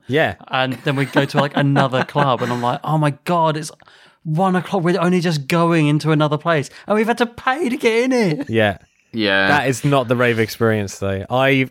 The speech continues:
Speaker 1: I'm with you on that. I hate
Speaker 3: It is
Speaker 1: that.
Speaker 3: the rave
Speaker 1: It isn't.
Speaker 3: experience.
Speaker 1: It isn't. There's a massive gulf of difference, and it's called M D M A. <laughs>
Speaker 2: Yeah.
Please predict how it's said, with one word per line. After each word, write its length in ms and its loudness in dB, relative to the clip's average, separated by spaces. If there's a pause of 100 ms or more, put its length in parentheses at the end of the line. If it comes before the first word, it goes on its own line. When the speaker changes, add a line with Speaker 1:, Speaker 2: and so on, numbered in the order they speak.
(100)
Speaker 1:
I'm 520 0
with 220 0
you 160 2
on 140 0
that. 240 -2
I 140 -4
hate 380 -2
Speaker 3:
It 100 2
is 100 2
Speaker 1:
that. 120 2
Speaker 3:
the 60 2
rave 300 2
Speaker 1:
It 180 2
isn't. 60 -2 (100)
Speaker 3:
experience. 440 2
Speaker 1:
It 220 0
isn't. 540 -2 (340)
There's 160 0
a 40 -2
massive 720 -2
gulf 280 0
of 140 -2
difference, 560 -4
and 140 -12
it's 140 -12
called 420 -2 (220)
M 240 0
D 160 2
M 120 0
A. 440 0
<laughs> 60 -18 (1000)
Speaker 2:
Yeah. 320 -2